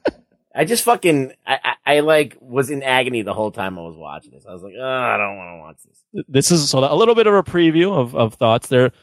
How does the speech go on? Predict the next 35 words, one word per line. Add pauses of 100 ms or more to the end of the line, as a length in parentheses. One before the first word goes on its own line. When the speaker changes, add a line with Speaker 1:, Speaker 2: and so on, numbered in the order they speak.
(180)
Speaker 2:
Um,
I,
so
I
found
the
names. (100)
Austin
Pendleton
is
in
this
movie. (260)
Uh,
the
little
boy,
the
little
michi-,
mischievous
boy
is
Robert (240)
Gorman.
And
then,
uh, (480)
a
few
of
the
wrestlers
in
here: